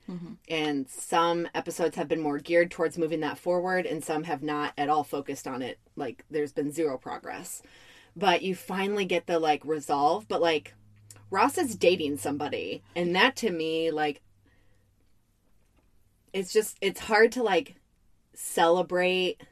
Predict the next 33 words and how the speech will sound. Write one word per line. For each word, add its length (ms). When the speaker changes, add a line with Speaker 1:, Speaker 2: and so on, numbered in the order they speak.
Speaker 2:
the 180
Speaker 1:
Mm-hmm. 80
Speaker 2:
idea 280
that, 120
like, 200
you 140
literally 280
just 280
cheated 400
on 140
your 120
girlfriend. 760
Speaker 1:
Who 80
has 220
no 180
idea 540
of, 160
like, 220
Speaker 2:
And, 120
like, 120
Speaker 1:
any 140
of 100
this 240
workup. 360
Speaker 2:
and 140
has 200
no, 320
hi-, 240
she 280
doesn't 280
know 100
the 120
history 880